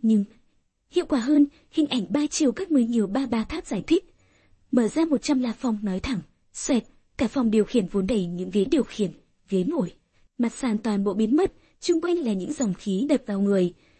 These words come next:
Phi thuyền Hắc Long đang bay trong tầng khí quyển, chẳng mấy chốc sẽ hoàn toàn rời khỏi địa cầu rồi. "Đã thoát ly,"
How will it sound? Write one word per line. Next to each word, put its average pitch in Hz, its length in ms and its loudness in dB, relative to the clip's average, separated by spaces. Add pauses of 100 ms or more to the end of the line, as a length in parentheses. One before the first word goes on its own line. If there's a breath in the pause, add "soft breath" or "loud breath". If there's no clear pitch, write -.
(140 soft breath)
Phi 339 180 4
thuyền 294 180 2
Hắc 269 220 -6
Long 247 220 0
đang 247 180 0
bay 240 220 0
trong 254 160 -2
tầng 190 180 -4
khí 208 160 -4
quyển, 214 280 2 (400 soft breath)
chẳng 233 220 0
mấy 175 100 -2
chốc 403 320 -2
sẽ - 240 -6
hoàn 285 200 4
toàn 226 260 0
rời 180 200 -2
khỏi 165 240 -4
địa 170 140 -4
cầu 185 220 -2
rồi. 185 320 0 (380)
"Đã 180 180 -2
thoát - 280 -2
ly," 247 220 2